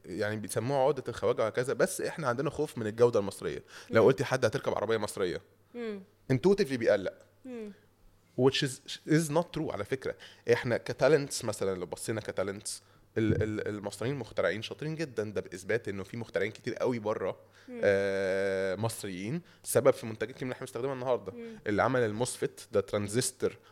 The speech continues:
Speaker 1: مشهور قوي في الإلكترونيات، بالذات الإلكترونيات الصغيرة اللي إحنا بنستخدمها،
Speaker 2: مم.
Speaker 1: آه، آه، انفنتور مصري، بس
Speaker 2: Yeah.
Speaker 1: في أمريكا. آه، واحد من الدكاترة اللي بتليد الريسيرش في ال سكس جي النهاردة، optimizing ال سكس جي بال إيه آي،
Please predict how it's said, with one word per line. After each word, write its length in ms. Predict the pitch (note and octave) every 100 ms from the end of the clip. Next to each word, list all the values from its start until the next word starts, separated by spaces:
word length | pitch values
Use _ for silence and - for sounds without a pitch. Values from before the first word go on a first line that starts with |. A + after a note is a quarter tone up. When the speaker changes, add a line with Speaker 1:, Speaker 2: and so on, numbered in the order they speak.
| -
Speaker 1:
مشهور 300 | G#2 - B2+
قوي 140 | A#2+
في 80 | A#2+
الإلكترونيات، 580 | E2+ - G2+ G#2 A2 A#2
بالذات 280 | G2+ A2+ A#2+
الإلكترونيات 380 | F#2+ F#2+ G#2+ -
الصغيرة 260 | - G#2+
اللي 100 | A2+
إحنا 100 | G#2+
بنستخدمها، 600 | G2+ - F#2 F#2+ F#2 G2 - -
Speaker 2:
مم. 220 | A3+ G#3+ G2+
Speaker 1:
آه، 440 | G2+ F#2+ F#2 -
آه، 600 | - G#2 G2 F2+ D2 D#2+ A2
انفنتور 380 | G#2 C3+ D3
مصري، 300 | C#3 E3 G#2+ - _ _ _
بس 140 | - G#3
Speaker 2:
Yeah. 40 |
Speaker 1:
في 100 | G3+
أمريكا. 360 | G#2+ C#3 - - - - - -
آه، 420 | F2+ G2 G2 F#2+ A#2
واحد 460 | C3 C3 B2 A#2
من 160 | A2 G#2
الدكاترة 460 | G2+ G#2+ B2+ B2
اللي 100 | G#2+
بتليد 520 | G2 - A2 B2 G#2+ - - - G2
الريسيرش 720 | G2 G2 A2+ C#3 A2 F#2 -
في 80 | G2+
ال 80 |
سكس 340 | - C#3 - A#2
جي 140 | A2+
النهاردة، 500 | B2+ G2+ G2+ A2+ B2+
optimizing 540 | - - G#2+ G#2 A#2 G#2+
ال 180 | F#2+
سكس 360 | - - - -
جي 260 | G#2 G2+ - - -
بال 160 | G#2
إيه 320 | F#2+ A#2+ F2+
آي، 120 | G#2+